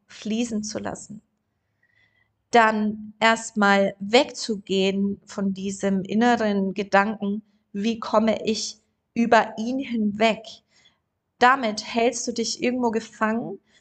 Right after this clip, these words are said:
übergibst ihm die Macht über deine Gefühle. Das heißt, hol dir das Zepter zurück und dreh den Spieß um. Geh weg von diesem, wie komme ich über ihn hinweg, hin zu,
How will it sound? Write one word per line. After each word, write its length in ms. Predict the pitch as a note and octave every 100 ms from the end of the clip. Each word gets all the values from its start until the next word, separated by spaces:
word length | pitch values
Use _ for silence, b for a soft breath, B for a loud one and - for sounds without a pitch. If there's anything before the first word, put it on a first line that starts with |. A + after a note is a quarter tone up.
| _
übergibst 1080 | - G#3 G#3+ - - D4 D#4 - - - - _
ihm 280 | B3 C#4 D4+
die 120 | C#4
Macht 380 | B3 A3+ - -
über 300 | A#3 A#3 B3+
deine 300 | B3 A#3+ A#3+
Gefühle. 720 | B3 - - A#3+ G3+ F#3+ G3
Das 240 | A3 G3+ -
heißt, 340 | G#3+ G#3+ -
hol 140 | A#3
dir 120 | B3 B3+
das 200 | B3 -
Zepter 380 | A#3+ - G#3+
zurück 420 | - - G#2 A#4+ - _ B B B B B
und 240 | A3 G#3+
dreh 240 | G#3+ A3+ A#3+
den 140 | A#3+
Spieß 420 | A#3+ - A3 G#3+
um. 400 | - A3+ A3 G3 B B B B _
Geh 240 | A3+ A#3+ A3
weg 180 | A3
von 260 | - A#3+ G#3+
diesem, 420 | G#3 G#3+ G#3+ G#3 G3
wie 240 | G3 A#3
komme 420 | - A#3+ A#3 A3+
ich 320 | G#3+ - -
über 340 | A3+ G#3+ G#3+ -
ihn 180 | A#3 A#3+
hinweg, 540 | G#3 G3 F#3+ A3+ A3+
hin 260 | - A3+ G#3+
zu, 480 | - A3 G#3+ A3